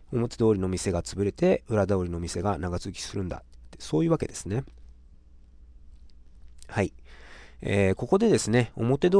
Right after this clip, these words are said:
りの店と裏通りの店で何が違うのかっていうようなことを具体的に考えてみましょ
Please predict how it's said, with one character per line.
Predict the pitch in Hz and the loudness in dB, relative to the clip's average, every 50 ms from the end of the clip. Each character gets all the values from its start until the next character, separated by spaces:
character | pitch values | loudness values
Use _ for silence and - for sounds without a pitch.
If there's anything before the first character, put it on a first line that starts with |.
| 185 165 | 6 6
り | 120 101 | 4 2
の | 98 82 | -2 -2
店 | 87 87 - - 85 | -4 -4 -4 -4 -4
と | - - 117 131 117 - | -2 2 2 2 2 2
裏 | - 104 107 120 | 0 0 2 2
通 | 123 147 147 131 | 4 4 4 4
り | 98 | 4
の | 90 85 85 | 0 -2 -4
店 | 85 - - - - | -6 -6 -6 -4 -2
で | 90 101 107 - - - 101 | 0 0 0 -2 -4 -10 -4
何 | 113 139 208 233 202 | -2 0 0 0 0
が | 147 - | 0 -2
違 | - - 95 | -2 -2 -2
う | 90 92 87 | -2 -2 -2
の | 85 | -2
か | - - - - | -6 -8 -10 -10
っ | - - - _ - - | -16 -20 -20 _ -18 -8
て | - 127 | -4 0
い | 131 | 0
う | 131 | 2
よ | 127 | 2
う | |
な | 113 104 | 2 0
こ | - - | 0 -2
と | - - 117 | -2 2 2
を | 147 170 - | 4 2 2
具 | 90 92 | 0 0
体 | - 101 92 90 85 | 0 0 0 0 -4
的 | - - - - - 92 | -8 -12 -12 -8 -6 -2
に | 120 147 - - - | -2 -2 -2 -4 -6
考 | - - 92 87 85 | -6 -6 -4 -4 -6
え | 78 | -8
て | - - | -10 -10
み | - 82 | -12 -12
ま | 95 | -10
し | - - - | -10 -10 -10
ょ | - | -10